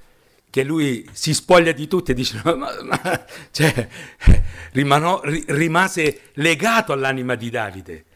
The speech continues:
Bellissimo. Un uomo che parla e sa attirare l'attenzione sulla persona di Dio, ok? Riflette i caratteri e la, e gli obiettivi che Dio vuole.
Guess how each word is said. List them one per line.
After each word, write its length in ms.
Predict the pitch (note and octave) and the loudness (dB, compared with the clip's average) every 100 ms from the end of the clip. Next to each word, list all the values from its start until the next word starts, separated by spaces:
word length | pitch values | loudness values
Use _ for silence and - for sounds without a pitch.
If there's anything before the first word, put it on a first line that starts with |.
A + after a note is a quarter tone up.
| _ | _
Bellissimo. 720 | - A#2+ C3+ D3+ - G2+ E2+ E2 _ _ _ _ _ _ _ _ _ _ _ _ _ _ _ _ _ _ _ _ - | -6 -4 0 -2 -4 -10 -12 -18 _ _ _ _ _ _ _ _ _ _ _ _ _ _ _ _ _ _ _ _ -4
Un 180 | C3+ D3+ | 0 4
uomo 400 | F#3+ A3 G#3 G3 | 4 2 0 -4
che 160 | C3 | -6
parla 600 | B2+ C3 C3 D3 E3 D#3 _ _ _ _ _ | 0 0 0 -4 -8 -12 _ _ _ _ _
e 100 | - | -8
sa 180 | - D#3 | -4 -4
attirare 560 | C#3 D3 C#3+ C#3 G2+ G#2+ | -2 0 2 2 0 -4
l'attenzione 960 | A#2+ - C3 C3 - D#3+ F#3+ F#3 F3 - _ _ _ _ _ | -10 -8 -8 -6 -2 0 2 0 -4 -12 _ _ _ _ _
sulla 360 | - - A#2 A#2 | -12 -2 -2 -2
persona 480 | B2+ G#2 B2+ A#2 G#2+ | -6 -4 -2 0 -2
di 160 | G#2 | -6
Dio, 340 | F#2 D#2+ D#2 _ _ _ _ _ | -10 -12 -14 _ _ _ _ _
ok? 460 | - - C#3+ A#2+ A#2 | -20 -6 -4 -4 -8
Riflette 920 | A#2 C#3+ - F3 F#3+ - F#3+ G3 F#3+ - _ _ _ _ _ _ - - | -6 -4 0 0 0 -4 -2 -2 -4 -16 _ _ _ _ _ _ -20 -18
i 200 | C3 A#2+ | -12 -6
caratteri 840 | - C#3+ F#3+ G3 D#3+ D3+ D3 - _ _ _ _ _ | 0 0 0 -4 -4 -2 -4 -6 _ _ _ _ _
e 140 | C#3+ | -4
la, 240 | C#3 C#3+ - | -2 -4 -6
e 300 | C#3+ C#3 C#3+ | -2 0 -2
gli 120 | D3 | -4
obiettivi 520 | C#3 D3+ D3+ G#3 D3+ | -4 -6 -6 -6 -4
che 160 | - A2+ | -4 -4
Dio 200 | D3+ C3 | -2 -2
vuole. 400 | C3 C#3+ E2+ | 2 0 0